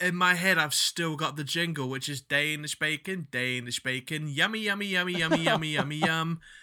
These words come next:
Speaker 1: So yeah, I, I, I get that. I, I, it's the catchy jingle, like, I'll, and then I go to the shop and it's like, "Oh, bacon, Danish bacon, Danish
Speaker 2: Yeah.
Speaker 1: bacon, cool."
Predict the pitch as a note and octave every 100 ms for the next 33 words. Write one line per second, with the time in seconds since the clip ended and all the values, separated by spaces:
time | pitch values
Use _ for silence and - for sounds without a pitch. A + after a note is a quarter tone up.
0 | - - G#3 G#3 F#3+ B2+ D#3+ F3 F#3 G3
1 | G3 G#3 G#3 E3+ C#3 B2+ E3+ E3+ - D3+
2 | F3 _ _ _ _ _ _ _ - F3+
3 | F#3+ G#3+ F#3+ - F3 G3 F#3+ E3 C#3+ C3+
4 | C3 B2 - D#3 D3 - E3 E3+ E3+ E3
5 | D#3+ D#3 D3+ - - D#3+ C3+ C3+ C#3 -
6 | C#3+ F#3+ G#3+ D3 C#3 G3 G3 C#3 A2+ -
7 | - - F#3 F#3 F#3 F3+ - F#3 F#3+ G#3
8 | A3 E3 C3 C3 C3 B2+ - C3+ C3+ D#3+
9 | E3+ - F3 C3+